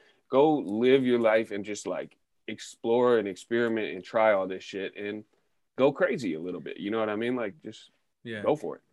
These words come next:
Speaker 2: Dude, so I have, like, a very similar, like, message because, like, me growing up, right? I pl-, I, like,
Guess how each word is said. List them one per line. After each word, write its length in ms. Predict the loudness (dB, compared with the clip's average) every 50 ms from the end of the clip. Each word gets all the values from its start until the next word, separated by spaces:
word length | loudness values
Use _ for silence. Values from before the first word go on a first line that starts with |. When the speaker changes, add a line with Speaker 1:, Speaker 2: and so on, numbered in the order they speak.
| -18 -12
Speaker 2:
Dude, 280 | -10 -8 -6 -6 -6
so 100 | -4 -4
I 140 | -2 0 0
have, 200 | 0 0 0 -2
like, 180 | -4 -6 -4 -6
a 60 | -6
very 280 | -6 -6 -4 -2 -4
similar, 580 | -4 -4 -6 -6 -6 -4 -4 -4 -4 -6 -6 -6
like, 320 | -6 -8 -8 -8 -10 -12 _ _ _ _ _ -14
message 540 | -10 -8 -6 -6 -6 -8 -10 -12 -12 -12
because, 500 | -14 -12 -8 -6 -6 -6 -6 -8 -12 -14 _ _ _ _ _ _ _ _ _ -8
like, 360 | -6 -6 -6 -6 -8 -14 _ _ _ _ _ _ _ -12
me 260 | -6 -2 0 0 0 0
growing 420 | 2 2 2 2 2 0 0 -2
up, 220 | -2 -4 -4 -2
right? 180 | -2 -4 -2 -2 -4
I 60 | -6
pl-, 240 | -6 -6 -10 -10 -10 -12 -20 _ -20 _ -10 -6
I, 360 | -2 0 0 0 0 0 -4 -6
like, 420 | -8 -6 -6 -6 -8 -12 _ -20